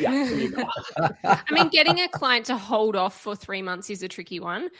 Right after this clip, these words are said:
Speaker 2: But if you're not gonna start for, say, like, often we're about two months out. So when com-, clients come to us, we're then saying, "Look, we're gonna start in two months." So maybe then it's easy to say, In the meantime, let's chuck
Speaker 1: That's
Speaker 2: this
Speaker 1: good.
Speaker 2: on there and see how we go. But I think if someone was coming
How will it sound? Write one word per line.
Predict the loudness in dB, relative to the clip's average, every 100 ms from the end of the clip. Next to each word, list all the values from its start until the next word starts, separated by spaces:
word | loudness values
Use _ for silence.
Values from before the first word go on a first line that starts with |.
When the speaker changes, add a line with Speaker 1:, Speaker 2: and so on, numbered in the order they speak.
| -20 -2
Speaker 2:
But | 0 0
if | -2
you're | -2
not | -2 -4
gonna | -4 -4
start | -4 2 6 6 4
for, | -8
say, | -6 -6 -6 -6
like, | -4 -2
often | -2 -4 -8 -10 -6
we're | 0 0
about | 0 -6
two | -6 -4
months | -4 -6
out. | -4 -4 -4 -8
So | -6
when | -4 -4
com-, | -6 -8 -8 -10
clients | -6 -6 -6
come | -6 -8
to | -6 -6
us, | -6 -6 -8 -10 _
we're | -2 -2
then | -2 -2
saying, | -2 -2
"Look, | -2 -6
we're | -4
gonna | -4 -2
start | 0 -2
in |
two | -2 -6
months." | -6 -6 -4
So | 0 2
maybe | 4 2 2 0
then | -2
it's | -4 -6
easy | -6 -6 -6 -6
to | -4
say, | 0 0 -2 -8 -14 -8
In | -2
the | 2
meantime, | 2 0 -4 -4 -4 -6 -14 _ _ _ -8
let's | -6 -2
chuck | -2
Speaker 1:
That's | -2
Speaker 2:
this | -4
Speaker 1:
good. | -6
Speaker 2:
on | -6
there | -6 -6 -8 -4
and | -4
see | -4
how | -4 -4
we | -4
go. | -4 -4 -4 -10 _ -20 -20 -2
But | 0 2
I |
think | -2 0 0
if |
someone | 0 0 0
was | -2
coming | -4 -4 -4